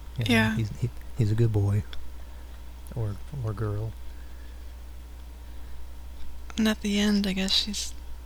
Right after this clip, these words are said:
Speaker 2: talking to
Speaker 1: That's seven years later.
Speaker 2: Yeah, that's, maybe, I guess that's when we prank called her or something.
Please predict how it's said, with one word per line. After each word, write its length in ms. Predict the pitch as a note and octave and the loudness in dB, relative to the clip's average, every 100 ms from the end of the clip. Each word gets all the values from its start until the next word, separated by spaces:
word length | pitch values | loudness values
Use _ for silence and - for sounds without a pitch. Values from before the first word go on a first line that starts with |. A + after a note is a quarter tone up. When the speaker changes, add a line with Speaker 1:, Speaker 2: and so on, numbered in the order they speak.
| - - - - | -8 -8 -8 -6
Speaker 2:
talking 460 | - G3 - G3 G3 | -2 -2 0 0 0
to 240 | G3+ G3+ - - - - - - - - - - - - | -2 -4 -6 -8 -8 -8 -8 -12 -12 -10 -6 -6 -6 -10
Speaker 1:
That's 260 | - - - - | -8 -6 -6 -6
seven 400 | - A2 G#2+ A2 | 2 4 4 4
years 280 | A2 G2 | 4 2
later. 420 | G2+ G2+ A2 A2+ A2 - - - | 2 2 2 0 -2 -8 -10 -2
Speaker 2:
Yeah, 320 | A3 G3 G#3 G#3 - | 2 2 0 -2 -6
that's, 240 | - - G#3 | -6 -4 0
maybe, 220 | G#3 G3+ | 2 2
I 40 | |
guess 240 | F#3+ F#3+ - | 2 0 0
that's 200 | G3 - | 0 0
when 140 | A3+ | 0
we 80 | A3 | 0
prank 320 | - G#3 A3 | 0 0 0
called 260 | - G#3+ A3 | 0 0 0
her 200 | A#3 A3+ | 0 -2
or 40 | |
something. 440 | A3+ A3 A3 A3+ | -2 -2 -2 -4